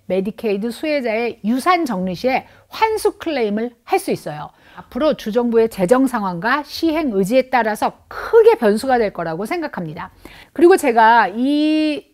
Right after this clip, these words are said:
일을 하면서 셀 수 없이 많은 질문들을 많이 받았어요. 뭐냐면, "말이 돼? 저 사람은 가게도 두 개나 있었고 큰 집도 있어. 그리고 자식들이 얼마나 잘 사는데 근데 저 사람이 에스에스아이를 받아?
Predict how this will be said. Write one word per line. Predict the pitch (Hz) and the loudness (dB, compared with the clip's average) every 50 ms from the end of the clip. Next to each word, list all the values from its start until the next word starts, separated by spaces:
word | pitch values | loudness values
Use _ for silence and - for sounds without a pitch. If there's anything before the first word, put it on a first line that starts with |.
| _ _ - | _ _ 4
일을 | 254 302 311 254 285 | 6 6 6 6 4
하면서 | 247 - 392 403 370 311 254 233 - 165 165 170 180 170 160 - - _ _ _ _ | 0 0 0 0 0 0 0 -2 -2 -2 -2 0 0 -2 -4 -6 -12 _ _ _ _
셀 | _ - - - 381 403 370 | _ -12 -6 -2 0 0 0
수 | - 403 | 0 -2
없이 | 381 - - 339 | -4 -2 -2 -2
많은 | 254 214 - 226 240 240 233 | -2 0 0 0 0 0 -2
질문들을 | - - 208 202 220 233 214 220 214 196 | -2 -2 0 0 2 2 2 2 0 0
많이 | 165 170 180 196 202 | 0 0 -2 -2 -2
받았어요. | - - 156 202 196 - - 202 214 285 302 202 | -4 -4 -2 -2 -2 -2 -2 -2 0 0 0 -2
뭐냐면, | 160 190 214 226 220 214 226 294 320 226 160 - _ _ _ _ - - - - _ _ _ _ _ _ _ _ | -2 -2 -2 0 0 0 0 0 0 -2 -4 -6 _ _ _ _ -20 -20 -20 -20 _ _ _ _ _ _ _ _
"말이 | - 220 226 254 269 285 233 | 2 4 4 4 4 2 2
돼? | 269 277 311 320 - _ | 0 -2 -2 -4 -10 _
저 | - - 262 | -4 -2 0
사람은 | 277 370 349 339 339 349 330 302 | 0 2 2 2 2 2 0 -2
가게도 | - - 214 254 262 339 277 - 226 | -2 -2 -2 0 0 0 -2 -2 -4
두 | - - 262 285 | -6 -4 0 4
개나 | 330 427 427 392 339 | 4 4 4 4 2
있었고 | 269 - - 226 - - - 175 170 175 185 196 180 156 - _ | 0 0 0 -4 -6 -4 -4 -2 -2 0 0 -2 -2 -4 -6 _
큰 | - - - - - 523 - | -6 -4 2 4 4 4 4
집도 | - - 330 339 - 349 | 4 2 2 4 4 2
있어. | 220 - - - - - _ _ _ _ _ | 2 2 -2 -8 -16 -16 _ _ _ _ _
그리고 | - - 370 359 370 | -2 2 2 2 2
자식들이 | - - - 226 254 - 349 - - 370 359 320 | 0 -2 -4 -4 -4 -4 -6 -4 -2 -2 -2 0
얼마나 | 233 175 202 247 302 349 381 415 453 415 392 359 | 0 0 0 0 0 2 2 4 4 4 4 0
잘 | - 254 214 220 | 0 -2 -2 -2
사는데 | 220 - 254 226 226 226 226 254 | -2 -4 -6 -4 -4 -4 -4 -6
근데 | 247 - - 240 262 | -4 -4 -2 -2 -2
저 | 247 - 220 | -2 -4 -6
사람이 | 220 - 220 214 208 196 185 | -6 -6 -4 -4 -4 -4 -4
에스에스아이를 | 196 - - 247 226 226 - 220 196 196 180 185 185 | -4 -2 -2 -2 -2 -2 -4 -6 -6 -6 -6 -6 -8
받아? | 185 185 190 302 381 | -8 -4 -2 -4 -4